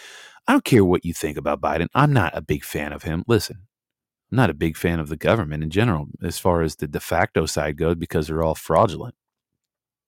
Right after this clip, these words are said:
At the end of the day, he is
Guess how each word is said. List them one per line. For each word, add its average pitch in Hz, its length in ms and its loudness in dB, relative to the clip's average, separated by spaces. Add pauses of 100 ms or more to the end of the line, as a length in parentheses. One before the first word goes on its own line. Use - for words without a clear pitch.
(880)
At 104 180 6
the 95 100 6
end 87 80 6
of 76 80 2
the 87 160 4
day, 98 220 8 (120)
he 87 540 4
is 80 320 -2